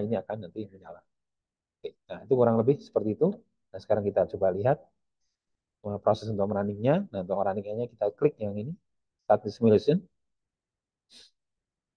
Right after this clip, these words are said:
Oke, nah, Anda lihat di sini langsung nyala merah, ya. Karena di sini memang tidak kita pijit, ya. Nah, berarti kan button start, berarti di sini red pin high. Nah, dia nyalakan ini. Nah,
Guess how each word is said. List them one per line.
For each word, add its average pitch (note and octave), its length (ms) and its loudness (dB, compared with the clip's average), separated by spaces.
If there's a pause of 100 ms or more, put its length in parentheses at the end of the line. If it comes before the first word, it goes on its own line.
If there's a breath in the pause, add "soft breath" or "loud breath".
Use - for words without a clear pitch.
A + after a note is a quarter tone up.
(1200)
Oke, A2 160 6
nah, G2 320 0
Anda A2+ 160 6
lihat C#3+ 200 10
di C#3+ 80 8
sini E3 120 8
langsung D3+ 280 8
nyala D#3 200 6
merah, D#3+ 240 4 (320)
ya. C3 120 -4 (520)
Karena G#2 240 2
di B2 80 6
sini B2 160 6
memang C3+ 280 8
tidak B2 200 6
kita C3 160 6
pijit, A#2 320 4
ya. A#2+ 140 0 (180)
Nah, G#2+ 120 -4
berarti G2+ 220 0
kan D3+ 100 4
button A2+ 200 6
start, - 200 -2 (120)
berarti A2 280 4
di B2 80 2
sini B2+ 160 2
red A#2 200 0
pin C#3+ 120 -2 (480)
high. C3+ 160 4 (360)
Nah, E2+ 120 -8
dia A2+ 120 -2
nyalakan A2+ 400 0
ini. A#2+ 100 -2 (640)
Nah, F#2 60 -14